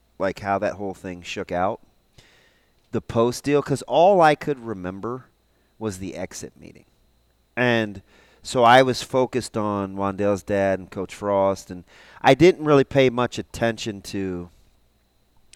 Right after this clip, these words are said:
was he gonna be missed, was he not, right? Now, he clearly played well. He's, he's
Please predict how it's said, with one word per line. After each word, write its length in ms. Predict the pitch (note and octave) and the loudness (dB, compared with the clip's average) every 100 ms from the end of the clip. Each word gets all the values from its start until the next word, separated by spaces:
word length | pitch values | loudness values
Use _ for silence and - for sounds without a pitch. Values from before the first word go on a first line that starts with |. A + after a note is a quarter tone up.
| _ _ _ _ _ _ - G#2 - - B2+ | _ _ _ _ _ _ -20 -20 -20 -20 -8
was 200 | A2+ A2 | -6 -4
he 60 | |
gonna 220 | G#2+ A2+ G#2 | -2 -2 -2
be 120 | G2+ | -4
missed, 300 | G2+ F#2+ - | -4 -4 -6
was 160 | F2+ | -10
he 100 | F2 | -10
not, 320 | E2+ E2 C2+ - _ | -10 -10 -10 -16 _
right? 240 | E2+ F2+ | -6 -6
Now, 120 | G2+ F#2+ | -4 -8
he 80 | |
clearly 400 | F2+ - A#2+ F#2 | -6 -4 -4 -4
played 300 | - F#2 E2+ | -6 -8 -8
well. 220 | E2 D#2+ E2 | -8 -8 -8
He's, 380 | E2 - - _ _ | -10 -14 -18 _ _
he's 340 | - D#2+ - | -20 -20 -20